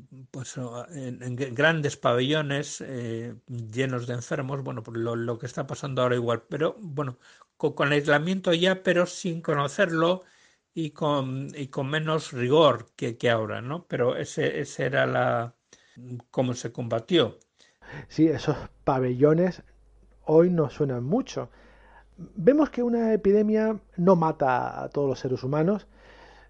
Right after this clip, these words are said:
Speaker 2: eh, ya sea en nuestra sociedad moderna o en la Edad Media. ¿Por qué?
Speaker 1: Una epidemia no mata a todos. Mm, porque, bueno,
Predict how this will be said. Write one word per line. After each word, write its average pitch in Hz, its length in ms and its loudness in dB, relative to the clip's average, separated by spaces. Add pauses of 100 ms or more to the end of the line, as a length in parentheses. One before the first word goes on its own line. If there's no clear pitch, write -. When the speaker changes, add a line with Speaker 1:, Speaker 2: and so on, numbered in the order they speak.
(200)
Speaker 2:
eh, 139 320 -10
ya 160 180 4
sea 180 360 4
en 156 80 2
nuestra 151 240 -2
sociedad 151 680 2
moderna 170 680 4
o 156 140 4
en 139 60 0
la 131 60 0
Edad 147 160 0
Media. 156 400 4 (540)
¿Por - 180 0
qué? - 220 -6 (1080)
Speaker 1:
Una 185 220 2
epidemia 180 680 4
no 147 260 0
mata 147 260 2
a 139 80 0
todos. 131 580 2 (160)
Mm, 160 580 -12
porque, 143 360 -2
bueno, 143 320 0